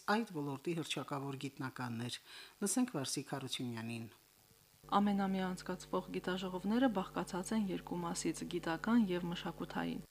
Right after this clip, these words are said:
Speaker 2: Գիտական մասում քննարկվում են այդ ոլորտի ժամանակակից տվյալ էտապին բնորոշ զարգացումները, ուղղությունները, չլուծված հարցերը, խնդիրները, ինչպես նաև տարբեր երկրների դպրոցների այդ խնդիրների մոտեցման լուծումների առաջարկներն ու բնորոշումները։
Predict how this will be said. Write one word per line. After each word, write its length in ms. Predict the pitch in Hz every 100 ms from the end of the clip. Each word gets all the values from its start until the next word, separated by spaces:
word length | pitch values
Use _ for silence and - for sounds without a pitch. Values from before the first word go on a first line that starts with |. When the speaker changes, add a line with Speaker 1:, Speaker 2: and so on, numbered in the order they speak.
| _
Speaker 2:
Գիտական 480 | - 233 262 269 285
մասում 380 | 247 220 - 269
քննարկվում 600 | 277 202 185 180 196 190
են 80 | 226 -
այդ 240 | 175 175
ոլորտի 440 | 190 208 214 - 233
ժամանակակից 760 | 190 170 170 170 170 - 175
տվյալ 400 | - 170 170 165 -
էտապին 460 | 156 165 160 165
բնորոշ 460 | 165 165 165 165 180
զարգացումները, 880 | 175 160 160 160 - - 160 175 262 -
ուղղությունները, 800 | 202 170 165 - 156 165 208 262 -
չլուծված 580 | - 277 202 - 160 156
հարցերը, 580 | 180 170 - 208 226 277
խնդիրները, 760 | - 175 165 160 165 208 254 254
ինչպես 340 | 269 - 339
նաև 180 | 294 294
տարբեր 420 | - 196 180 175
երկրների 520 | 160 160 - 160 160 160
դպրոցների 640 | 160 - 160 - 175 208 233 -
այդ 260 | 175 214
խնդիրների 580 | - 214 196 175 165 175
մոտեցման 540 | 180 165 160 - 170
լուծումների 480 | 170 156 170 165 165 160
առաջարկներն 800 | 160 170 - 165 156 180 196 247
ու 40 |
բնորոշումները։ 880 | 214 202 185 180 - 185 170 147 -